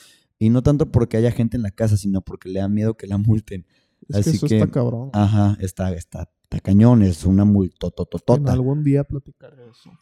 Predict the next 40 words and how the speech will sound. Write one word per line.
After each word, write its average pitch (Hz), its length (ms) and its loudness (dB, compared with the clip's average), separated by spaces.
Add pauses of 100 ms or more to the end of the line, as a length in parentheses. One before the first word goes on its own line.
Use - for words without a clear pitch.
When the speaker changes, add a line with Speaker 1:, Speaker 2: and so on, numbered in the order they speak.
(220)
Speaker 1:
Hay 92 80 4
que 101 80 4
hacer 101 140 2
un 104 100 2
podcast 101 420 -2
de, 98 280 0
de, 87 600 -4
de 90 180 -6
este, 95 260 -6
güey. 85 140 -12 (360)
Este, 98 500 0
total, 117 580 0
pues 113 200 0
dice, 120 220 0
"Oigan, 117 380 2
la 110 80 4
única 113 260 2
condición 110 520 -2
es 107 160 -4
que 113 120 -6
se 101 160 -6
vengan 107 240 -2
en 110 80 -2
la 101 60 -2
menor 98 240 0
cantidad 104 320 -4
de 101 80 -8
carros 107 240 -4
posibles 117 540 -4
y 101 80 -8
que - 140 -12
la 95 100 -4
música 98 360 -6
esté 98 200 -8
realmente 101 440 -2
muy 101 180 -6
tenue, 107 340 -6
tirándole 98 420 -6
a 90 60 -4
cero, 87 400 -10